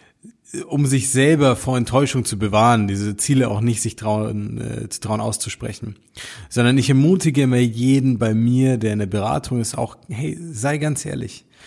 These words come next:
Sei nicht nur ehrlich zu mir, sondern sei ehrlich zu dir. Was willst du wirklich erreichen?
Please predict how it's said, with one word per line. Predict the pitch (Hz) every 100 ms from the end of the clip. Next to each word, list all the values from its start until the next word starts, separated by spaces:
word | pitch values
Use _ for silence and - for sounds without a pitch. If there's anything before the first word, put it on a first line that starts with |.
| - - -
Sei | 104 131
nicht | 175 156
nur | 143
ehrlich | 139 127
zu | - 123
mir, | 131 160 151
sondern | 127 120 104
sei | 113
ehrlich | 120 120 -
zu | -
dir. | 101 123 113 98
Was | 123 - - 104
willst | 123 117 -
du | 120 104
wirklich | 110 117 - 107
erreichen? | 117 104 110 104 92